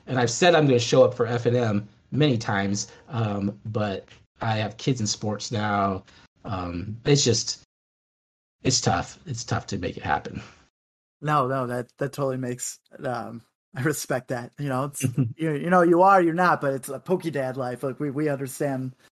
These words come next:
Speaker 2: even the stuff when
Speaker 1: Yeah.
Speaker 2: the kids get in the way. Um, so being Magic and able to produce Magic art,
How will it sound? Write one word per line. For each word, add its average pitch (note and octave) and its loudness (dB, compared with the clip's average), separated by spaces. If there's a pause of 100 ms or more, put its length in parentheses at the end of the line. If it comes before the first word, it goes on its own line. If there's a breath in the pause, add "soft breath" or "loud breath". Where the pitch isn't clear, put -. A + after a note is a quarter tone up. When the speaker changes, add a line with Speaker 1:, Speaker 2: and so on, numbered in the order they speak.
(200)
Speaker 2:
even D3+ 0
the C#3 -4
stuff - 0
when - 6
Speaker 1:
Yeah. C3 6
Speaker 2:
the C3 2
kids C#3 -14
get D3 0
in C#3 0
the C3 0
way. C3 0 (340 loud breath)
Um, F3+ 8
so G#3+ 2
being A3+ 6
Magic F#3 4
and E3 -2
able E3+ 2
to F3 -4
produce D#3 -4
Magic D3+ -4
art, C#3+ -2